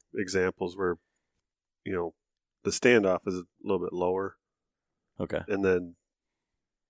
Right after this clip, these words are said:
Speaker 1: it'd be, it seemed like it would want to twist off. Like, you could
Speaker 2: Yeah. The, well, so I've got those Muddy Pros and the Aerolites,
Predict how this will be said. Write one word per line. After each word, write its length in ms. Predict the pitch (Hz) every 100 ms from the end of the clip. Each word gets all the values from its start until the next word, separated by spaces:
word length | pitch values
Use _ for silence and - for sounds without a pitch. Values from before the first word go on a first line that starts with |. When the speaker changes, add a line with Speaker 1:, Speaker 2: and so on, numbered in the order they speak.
| _
Speaker 1:
it'd 160 | 101 90
be, 100 | 95
it 160 | 95 95
seemed 260 | - 107 98
like 200 | 87 -
it 80 | 87
would 140 | 85
want 400 | 90 85 80 - _ -
to 120 | 92 -
twist 380 | - 107 87 -
off. 280 | 85 85 -
Like, 300 | - 90 -
you 100 | 95
could 220 | - 82 80 _ _ _ _ _ -
Speaker 2:
Yeah. 320 | 92 87 82 82 _ - - - -
The, 220 | - 175 -
well, 280 | 127 117 113
so 160 | - 131
I've 160 | 120
got 240 | 127 170 123
those 200 | 110 -
Muddy 180 | 117 110
Pros 360 | - 107 107 95
and 120 | 87
the 60 |
Aerolites, 720 | 55 101 110 113 113 - -